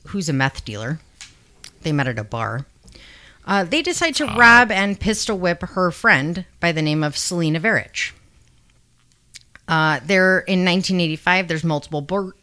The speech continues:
Speaker 1: burglaries, multiple arrests, bank robberies, and store robberies.
Speaker 2: Babe, am I breathing too hard?
Speaker 1: No,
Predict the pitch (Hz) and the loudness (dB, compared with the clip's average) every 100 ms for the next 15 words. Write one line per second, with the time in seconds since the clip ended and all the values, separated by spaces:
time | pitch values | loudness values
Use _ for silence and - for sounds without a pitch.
0 | _ 202 202 214 202 208 190 - - - | _ -2 0 -2 -2 -4 -6 -14 -20 -20
1 | - - 196 214 254 208 175 147 143 - | -18 -4 -2 -2 -2 -2 0 0 0 -4
2 | - - - _ 143 139 - 233 311 165 | -12 -20 -20 _ -18 -4 2 2 0 2
3 | 131 110 117 104 131 180 - - - _ | 2 2 -2 -8 -8 -8 -10 -14 -18 _
4 | _ _ _ _ _ _ - 185 180 - | _ _ _ _ _ _ -2 -2 -2 0
5 | 160 117 78 - - - - - - _ | 0 0 -4 -10 -16 -18 -18 -18 -20 _
6 | _ 127 127 120 - _ - 143 143 156 | _ -8 -8 -10 -16 _ -14 -8 -6 -6
7 | 131 117 110 107 107 107 110 107 107 104 | -6 -6 -4 -4 -6 -8 -10 -10 -8 -8
8 | 110 107 147 208 143 - | -8 -8 -2 0 0 -2